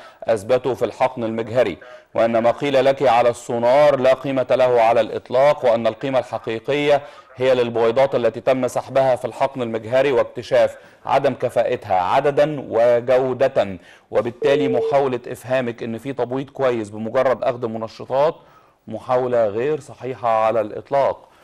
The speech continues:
ست م-، تلات محاولات لحقن مجهري، محاولة اتجهزت لحقن مجهري وبعدين قالوا لها عندك دهنة في الرحم، تقصدي أكيد لحمية في الرحم، وده اللفظ ال-، المستخدم،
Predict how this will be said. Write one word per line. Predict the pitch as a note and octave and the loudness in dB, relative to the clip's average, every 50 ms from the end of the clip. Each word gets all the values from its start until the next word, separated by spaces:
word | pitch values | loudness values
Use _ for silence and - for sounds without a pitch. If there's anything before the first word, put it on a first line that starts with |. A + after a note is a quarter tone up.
| _ _ _ _ _ _ | _ _ _ _ _ _
ست | _ - - D3 C3+ - - - | _ -8 -6 -6 -6 -6 -10 -14
م-، | F#2+ G2 A#2 | -14 -14 -10
تلات | - - C#3 C#3+ C#3 - | -4 -2 0 0 0 -2
محاولات | A#2 G#2+ - - G#2 G2+ G#2 A#2 B2+ C#3 D3 - - | -6 -8 -6 -4 -2 -2 0 0 0 -2 -2 -4 -8
لحقن | C3+ - B2 A#2+ - - A#2 G#2+ | -10 -10 -10 -10 -10 -12 -12 -12
مجهري، | G#2+ G2 G2 G2+ G2 D#2+ C#2+ - _ _ _ _ _ _ _ _ | -12 -8 -6 -6 -6 -6 -8 -12 _ _ _ _ _ _ _ _
محاولة | - G2 - - B2+ C3 A#2+ G2+ F#2+ | -18 -16 -6 -2 -2 -2 0 -2 -4
اتجهزت | - - F#2+ - - F#2+ F#2 A#2 D3 C3+ C3 B2+ - | -6 -8 -10 -12 -12 -12 -10 -8 -8 -8 -10 -12 -16
لحقن | A#2+ - C3+ C3+ - C3 G#2+ | -10 -8 -8 -8 -8 -10 -14
مجهري | G#2 G#2+ A#2 C3+ D3 D3 | -10 -6 -4 -4 -4 -2
وبعدين | A#2 G2+ G#2 A2+ B2 A#2 | -2 -2 -2 -2 -4 -8
قالوا | A2+ A#2+ B2 | -8 -8 -6
لها | B2+ A#2+ | -4 -2
عندك | G#2+ A2 A#2+ B2+ B2 A2 | -2 -2 -4 -4 -8 -10
دهنة | G#2+ A2 C#3+ C3 B2 B2 A2+ | -8 -6 -6 -6 -6 -6 -8
في | - A#2 | -8 -6
الرحم، | A2 A2 G#2 - F2 E2 | -4 -4 -4 -6 -10 -16
تقصدي | - - G2 G#2 - A#2+ A2+ A2 E2+ | -14 -14 -14 -12 -10 -8 -6 -6 -6
أكيد | F#2+ - B2+ B2 A#2 A2+ | -8 -8 -8 -10 -6 -4
لحمية | C3 B2+ - - B2+ C3 A#2+ F#2+ E2+ | -4 -4 -4 -6 -8 -6 -6 -6 -6
في | - - | -8 -8
الرحم، | F#2 G2 F#2+ - - G2+ F#2+ | -8 -10 -10 -10 -12 -12 -12
وده | G2 G2 G2 | -8 -6 -6
اللفظ | G2 G#2 A#2 A#2+ A2+ G#2 | -4 -4 -4 -4 -4 -6
ال-، | G#2+ G2 G#2 - - - A2 - - - - - _ _ - | -8 -10 -10 -10 -10 -10 -10 -12 -16 -20 -20 -20 _ _ -8
المستخدم، | - G#2+ G#2 G#2+ G#2 G2+ - - A2 F#2 D#2 D#2 D2 | -6 -6 -6 -8 -12 -10 -6 -4 -4 -4 -6 -10 -14